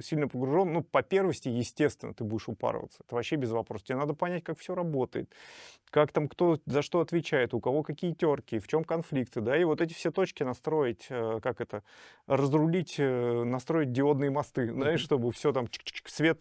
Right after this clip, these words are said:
Speaker 1: тек нормально. И вот когда все это случилось, ты уже можешь заниматься тем, чем руководитель обязан заниматься, э, улучшением своей команды, развитием ее навыков,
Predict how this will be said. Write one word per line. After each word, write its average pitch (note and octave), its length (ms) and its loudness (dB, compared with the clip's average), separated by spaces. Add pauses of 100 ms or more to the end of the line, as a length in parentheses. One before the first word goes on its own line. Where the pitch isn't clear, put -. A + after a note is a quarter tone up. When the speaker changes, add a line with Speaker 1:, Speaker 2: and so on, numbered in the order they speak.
(140)
Speaker 1:
тек D3+ 240 4
нормально. C3 460 0
И C3 80 -2
вот G#3 140 2
когда G3+ 200 0
все A3 160 -2
это G3+ 120 -4
случилось, A3 560 -2 (560)
ты D#3 100 2
уже F3 140 6
можешь D#3+ 220 2
заниматься E3 340 0
тем, D3+ 120 0
чем C#3 180 -4
руководитель C3 600 -2
обязан A#2+ 420 2
заниматься, A2 560 -4
э, A2 640 -4 (160)
улучшением C#3 640 0
своей C3 220 -2
команды, E3+ 600 2
развитием C3 580 0
ее B2 220 0
навыков, D#3 640 0